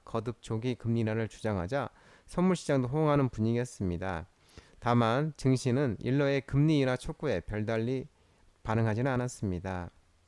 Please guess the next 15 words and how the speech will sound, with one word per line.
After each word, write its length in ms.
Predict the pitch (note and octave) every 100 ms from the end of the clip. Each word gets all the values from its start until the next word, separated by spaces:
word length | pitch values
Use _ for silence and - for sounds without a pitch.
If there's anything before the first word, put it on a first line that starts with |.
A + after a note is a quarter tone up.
| _ - - - - - -
세계 260 | - G#3
최대 300 | G#3+ A3 A3
온라인 460 | G#3 C#3+ E3+ E3 D#3
동영상 440 | B2+ C#3 D3 D3+ A2+
업 120 | -
서비스 460 | - C#3 C3+ -
오티티 500 | G2+ G2+ - C#3 -
업체 420 | A#2 G2 - G2+ -
넷플릭스는 840 | G2+ G#2 - A#2 - G#2 G#2 C#3 G#2+
이 120 | - B2+
분기 320 | D#3+ D#3+ B2
예상치를 500 | A#2+ D3+ D#3 - C3
웃도는 360 | A#2 - D3
실적을 500 | C#3+ D3+ D3 D3+ C3+
기록했지만, 880 | B2 A#2+ A#2 A#2 F#2+ - E2+ F#2 A#2